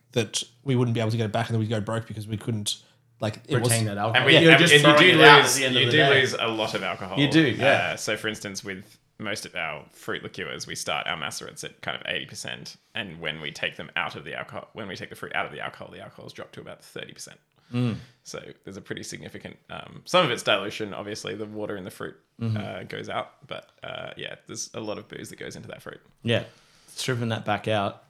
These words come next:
Speaker 1: But it also preserves the sugar, so it
Speaker 2: Mm,
Speaker 1: means
Speaker 2: yeah.
Speaker 1: that you're not getting fermentation in the sugar during that time because you've
Speaker 2: Yeah.
Speaker 1: got al-, an alcoholic sugar solution.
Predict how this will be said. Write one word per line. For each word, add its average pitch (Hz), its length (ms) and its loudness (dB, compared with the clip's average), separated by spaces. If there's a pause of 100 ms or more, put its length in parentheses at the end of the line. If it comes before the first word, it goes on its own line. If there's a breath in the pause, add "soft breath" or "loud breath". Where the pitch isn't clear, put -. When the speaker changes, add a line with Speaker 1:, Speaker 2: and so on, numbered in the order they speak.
Speaker 1:
But 160 100 8
it 170 60 10
also 185 200 8
preserves 139 320 4
the - 60 0
sugar, 143 220 0 (160)
so - 140 0
it 127 40 8
Speaker 2:
Mm, 120 40 4
Speaker 1:
means 147 160 8
Speaker 2:
yeah. 143 60 2
Speaker 1:
that 131 40 -2
you're 135 80 2
not - 300 2 (280)
getting 123 220 2
fermentation 120 520 0
in 117 40 0
the 110 60 0
sugar 117 240 0
during 110 180 -2
that 101 100 -6
time 113 220 0
because 107 180 -8
you've 113 120 0
Speaker 2:
Yeah. 110 80 -2
Speaker 1:
got - 80 -8
al-, 120 240 -4
an 135 100 -4
alcoholic 110 400 -4
sugar 117 200 -4
solution. 104 360 -6